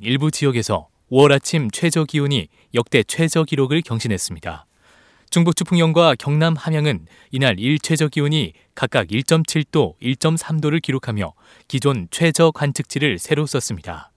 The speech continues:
특히 이날 추풍령 아침 최저 기온은 천구백삼십오 년 구월 일 일 관측을 시작한 이래 나타난 오월 최저 극값으로 팔십육 년 만에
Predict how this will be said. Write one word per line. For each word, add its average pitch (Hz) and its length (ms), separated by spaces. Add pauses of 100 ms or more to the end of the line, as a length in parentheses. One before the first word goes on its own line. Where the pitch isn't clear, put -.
(800)
특히 170 200
이날 175 200
추풍령 180 400
아침 165 260
최저 165 280
기온은 160 500
천구백삼십오 156 800
년 113 320
구월 147 260
일 143 80
일 147 140
관측을 135 420
시작한 143 400
이래 127 180
나타난 117 460 (340)
오월 127 440
최저 165 240
극값으로 131 600 (380)
팔십육 151 380
년 151 160
만에 143 380